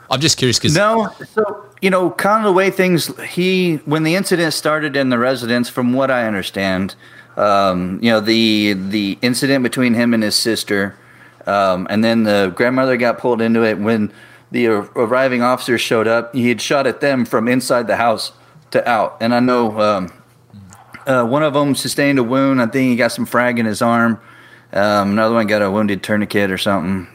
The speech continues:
Speaker 2: But, um, they were able to safely get out of there. And, um, at some point, the grandmother either fell out the window or was pushed out the window. I don't know if she had been pushed out as a way to try to bait the responding officers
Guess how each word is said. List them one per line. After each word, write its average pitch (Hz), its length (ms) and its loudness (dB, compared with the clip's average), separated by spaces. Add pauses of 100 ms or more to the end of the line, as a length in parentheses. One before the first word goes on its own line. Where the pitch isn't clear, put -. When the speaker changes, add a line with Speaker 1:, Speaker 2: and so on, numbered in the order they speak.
Speaker 2:
But, 113 260 -2
um, 101 260 0
they 127 160 0
were 147 140 2
able 135 220 0
to 120 100 0
safely 123 380 0
get 113 160 2
out 117 180 2
of 107 80 -4
there. 107 320 0 (720)
And, 98 420 0
um, 85 420 -2 (640)
at 110 120 2
some 143 200 0
point, 160 260 0
the 117 80 0
grandmother 127 500 2
either 110 360 2
fell 131 320 0
out 139 180 0
the 135 60 0
window 139 440 2
or 127 120 2
was 101 140 0
pushed 135 340 -2
out 123 180 0
the 120 80 -4
window. 117 480 0
I 110 80 0
don't 113 200 -2
know 113 200 0
if 101 120 -4
she - 260 -4
had 110 100 0
been 110 140 0
pushed 120 320 -4
out 110 240 2
as 92 280 -6
a 104 80 -2
way 104 220 4
to 98 100 0
try 107 200 0
to 95 80 -4
bait 107 460 0 (420)
the 104 100 -4
responding 110 540 0
officers 117 800 0